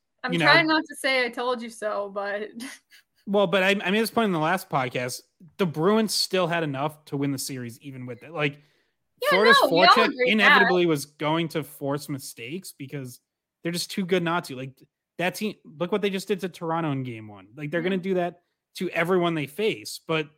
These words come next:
Speaker 2: the Bruins had enough other ways to win the series, even with accepting a certain number of mistakes because of Florida's forecheck. What's really annoying is that they made unforced mistakes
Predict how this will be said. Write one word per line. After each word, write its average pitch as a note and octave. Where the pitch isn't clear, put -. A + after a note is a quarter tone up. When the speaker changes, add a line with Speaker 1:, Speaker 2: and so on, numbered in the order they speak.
Speaker 2:
the F3
Bruins F3+
had E3+
enough D#3+
other D#3
ways D3+
to C3
win C#3
the B2+
series, D3
even E3
with D3
accepting D3+
a C3+
certain D3
number C3+
of B2+
mistakes B2+
because C3
of A#2+
Florida's C3
forecheck. C#3+
What's D3
really F3
annoying C3+
is C3+
that C3
they D#3
made E3+
unforced F#3
mistakes C#3